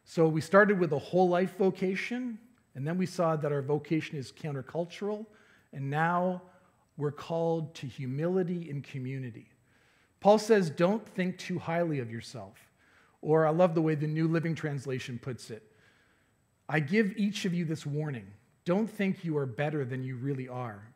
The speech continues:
Be honest in your evaluation of yourselves." You're going to need humility to live out your vocation as part of the body of Christ.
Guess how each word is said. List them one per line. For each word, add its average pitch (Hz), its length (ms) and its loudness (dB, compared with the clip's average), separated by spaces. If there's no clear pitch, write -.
Be 147 200 -10
honest 160 520 -6
in 135 160 -10
your 131 200 -6
evaluation 123 720 -6
of 110 80 -10
yourselves." 110 640 -18
You're 160 140 2
going 247 300 4
to 240 100 6
need 190 360 4
humility 160 800 0
to - 100 -8
live 165 300 -2
out 156 200 -2
your 143 140 -4
vocation 139 560 -6
as 117 120 -12
part 135 260 -6
of 120 80 -8
the 123 40 -10
body 117 360 -10
of 107 100 -16
Christ. - 460 -16